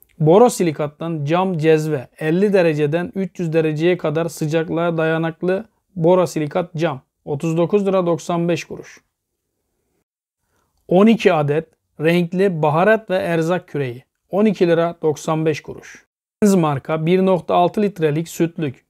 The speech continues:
on altı santimetre, yetmiş dokuz lira doksan beş kuruş. Metalex'ten iki katlı meyve sepeti, yüz on dokuz lira doksan beş kuruş.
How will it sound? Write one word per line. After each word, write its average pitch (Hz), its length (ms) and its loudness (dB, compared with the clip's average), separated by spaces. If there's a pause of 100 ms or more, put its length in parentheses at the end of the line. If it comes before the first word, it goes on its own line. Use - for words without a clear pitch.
on 180 180 0
altı 175 240 0
santimetre, 139 680 -10 (120)
yetmiş 156 380 -8
dokuz 196 260 4
lira 196 180 4
doksan 180 420 0
beş 180 160 -2
kuruş. - 360 -20 (2750)
Metalex'ten 175 920 4 (100)
iki 190 220 -4
katlı 180 340 -2
meyve 165 360 2
sepeti, 139 540 -6 (140)
yüz 151 200 -2
on 208 180 4
dokuz 180 280 0
lira 180 200 2
doksan 170 420 -2
beş 165 160 -2
kuruş. - 440 -20